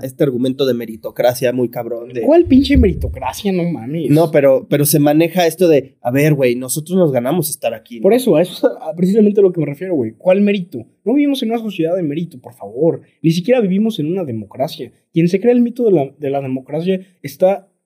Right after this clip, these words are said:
Speaker 2: perdidísimo, güey. Perdidísimo. Vivimos en una monarquía,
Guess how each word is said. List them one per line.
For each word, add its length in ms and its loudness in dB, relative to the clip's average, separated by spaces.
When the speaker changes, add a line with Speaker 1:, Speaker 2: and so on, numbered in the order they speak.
Speaker 2:
perdidísimo, 920 4
güey. 360 -8
Perdidísimo. 960 0
Vivimos 580 4
en 160 4
una 160 2
monarquía, 1040 0